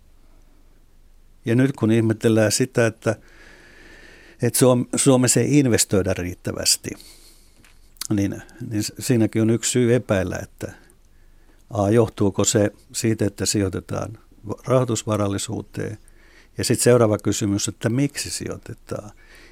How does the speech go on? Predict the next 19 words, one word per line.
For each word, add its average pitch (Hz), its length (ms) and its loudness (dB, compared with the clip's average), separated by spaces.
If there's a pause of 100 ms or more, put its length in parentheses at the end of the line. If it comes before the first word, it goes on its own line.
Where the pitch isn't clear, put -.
(140)
Ja 104 60 -4
mä 104 100 2 (200)
tuossa 113 320 2
yritän 107 380 2
kirjassa 110 520 0 (180)
hyvinkin 101 380 -4 (1080)
pitkästi 113 560 0
ainakin 98 440 -2 (680)
useammassa 107 500 2
kohtaa 120 440 2 (140)
perustella 98 480 -2
sitä, 101 400 -2
että 98 220 -4
esimerkiksi 98 380 -4
tää 101 140 0
Suomen 107 300 0
verojärjestelmä 101 840 -2
on 98 120 -10
yksi, - 220 -16